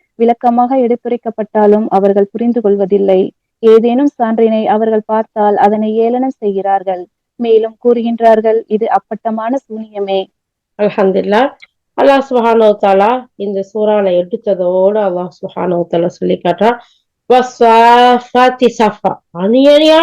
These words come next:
Speaker 2: நிக்கக்கூடியவங்க மேல சத்தியமாக. அதுக்கு பின்னாடி, "கண்டித்து விரட்டுவோர் மீது சத்தியமாக".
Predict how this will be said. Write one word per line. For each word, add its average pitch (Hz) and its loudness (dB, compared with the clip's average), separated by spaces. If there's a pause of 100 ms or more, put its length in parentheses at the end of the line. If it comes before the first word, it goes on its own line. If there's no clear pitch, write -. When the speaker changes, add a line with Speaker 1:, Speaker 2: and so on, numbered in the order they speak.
Speaker 2:
நிக்கக்கூடியவங்க 214 0
மேல 226 0
சத்தியமாக. 175 -8 (600)
அதுக்கு 285 2
பின்னாடி, 330 4 (680)
"கண்டித்து 294 -2
விரட்டுவோர் 220 -4
மீது 190 -6
சத்தியமாக". 180 -8